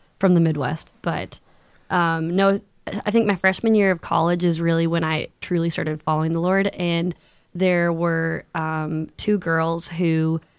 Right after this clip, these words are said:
I sh-, kinda accidentally showed up at the, this college ministry that I didn't really intend to get plugged into. But my first night there, they came up to me and were really sweet and kind and welcoming, and,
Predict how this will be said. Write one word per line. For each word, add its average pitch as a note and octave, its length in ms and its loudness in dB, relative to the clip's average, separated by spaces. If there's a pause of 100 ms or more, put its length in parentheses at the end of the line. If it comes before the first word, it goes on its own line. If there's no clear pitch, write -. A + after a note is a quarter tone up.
(120)
I F3 60 -2
sh-, - 160 -6
kinda - 280 -2
accidentally E3+ 480 0
showed D#3+ 220 -2
up D#3+ 120 -2
at D#3 60 -6
the, B2 120 -4 (180)
this E3 140 -4
college D#3 320 0
ministry E3 340 0
that E3 140 0
I D#3 40 2
didn't D#3+ 240 -2
really D#3 280 -2
intend D#3 420 -4 (580)
to D#3+ 220 -2
get D#3+ 280 -6 (280)
plugged E3 220 -4
into. A3 420 0 (460)
But F#3 120 4
my E3 160 2
first E3 280 -2
night E3 240 -2
there, D#3+ 240 0
they D#3+ 100 -2
came E3 220 0
up D3 100 -8
to - 120 -6
me D#3+ 200 2
and D#3+ 100 0
were D#3 240 -2 (320)
really E3+ 600 0
sweet F3+ 460 0
and D#3 140 0
kind D#3+ 360 0
and D3+ 120 -2
welcoming, E3 480 -2
and, D#3 180 -2